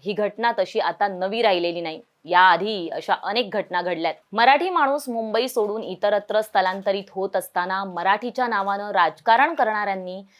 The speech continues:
त्यांना रोखण्यासाठी काही ठोस भूमिका न घेणं, यातूनच त्यांची राजकीय मानसिकता दिसून येते. आता देखील अनिल परब यांनी विधेयक आणलं असलं तरीही पदवीधर मतदारसंघ आणि विधानसभा निवडणुका डोळ्यासमोर ठेवून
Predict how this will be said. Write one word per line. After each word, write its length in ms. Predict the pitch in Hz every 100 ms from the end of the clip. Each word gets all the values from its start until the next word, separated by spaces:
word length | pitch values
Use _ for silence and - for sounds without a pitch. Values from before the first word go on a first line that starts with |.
| - -
त्यांना 280 | 254 277
रोखण्यासाठी 800 | 277 233 226 269 285 269 254 269 262
काही 260 | 247 214 254
ठोस 380 | 254 - 294 320
भूमिका 460 | 240 254 254 247 233
न 240 | 214 247
घेणं, 360 | 262 226 190 190 _ _ _
यातूनच 560 | 190 208 - 262 277 -
त्यांची 440 | 220 208 220 214
राजकीय 520 | 196 180 202 202 202
मानसिकता 720 | 208 196 175 175 185 190 - 202
दिसून 400 | 165 185 - 190
येते. 340 | 175 175 - _ _ _ - -
आता 280 | - - 302
देखील 320 | 277 277 277
अनिल 300 | - 208 220
परब 320 | 214 202 202
यांनी 260 | 196 185 190
विधेयक 420 | 185 185 196 196
आणलं 300 | 170 175 185
असलं 400 | 160 170 196 160 151
तरीही 300 | 170 180 190
पदवीधर 580 | 185 180 175 233 277 277
मतदारसंघ 680 | 247 233 226 226 226 214 202 220 -
आणि 220 | 165 196
विधानसभा 680 | 180 180 196 277 277 247 247
निवडणुका 540 | 220 208 202 202 202
डोळ्यासमोर 540 | 180 175 180 180 175
ठेवून 340 | 175 190 185